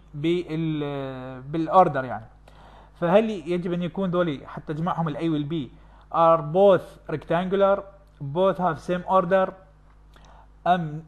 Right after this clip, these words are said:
number of columns، آه، بالنسبة لل A يساوي ال number of columns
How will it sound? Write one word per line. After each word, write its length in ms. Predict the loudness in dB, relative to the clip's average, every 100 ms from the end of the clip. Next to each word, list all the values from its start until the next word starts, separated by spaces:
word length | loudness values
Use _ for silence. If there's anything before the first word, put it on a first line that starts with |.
| _
number 320 | -4 -2 4 4
of 220 | 4 -2
columns، 500 | 2 4 4 4 -2 -14 -20 -20 _ _ _ _ _ _ _ _ -20 -20 -20 -20 -20 -20 -20 _ _
آه، 180 | -8 -6
بالنسبة 580 | -6 -6 -6 -4 -2 -2
لل 220 | -2 -4
A 100 | -2
يساوي 840 | -2 -4 -8 -6 0 2 2 -2
ال 120 | -6 -6
number 220 | -2 -2
of 140 | -2 -6
columns 500 | 0 2 2 0